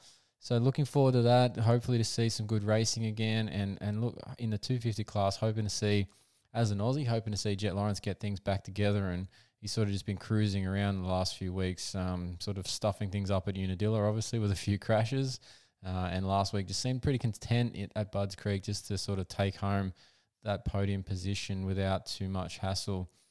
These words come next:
And, and hopefully this week at Ironman, I think he likes this track, so hopefully we'll see him, you know, really put it,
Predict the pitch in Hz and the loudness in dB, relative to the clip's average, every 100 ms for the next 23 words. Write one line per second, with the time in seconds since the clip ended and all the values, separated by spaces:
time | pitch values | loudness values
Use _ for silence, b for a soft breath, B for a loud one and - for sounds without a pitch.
0 | b _ 98 95 95 104 101 127 127 123 | b _ -4 -4 -2 -2 2 0 0 0
1 | 104 95 110 98 107 98 95 95 101 104 | 0 2 -2 -2 -2 0 0 0 0 0
2 | 95 95 95 110 107 98 95 104 - 98 | 0 -2 -2 -4 -4 -2 -2 -2 -4 -6
3 | - 107 113 95 95 101 - 95 95 98 | 0 0 0 -2 -2 -2 -2 -4 -2 -2
4 | 90 95 92 - b b b - 92 92 | 0 0 -2 -6 b b b -10 -4 0
5 | 110 104 - 101 95 | 2 2 2 0 0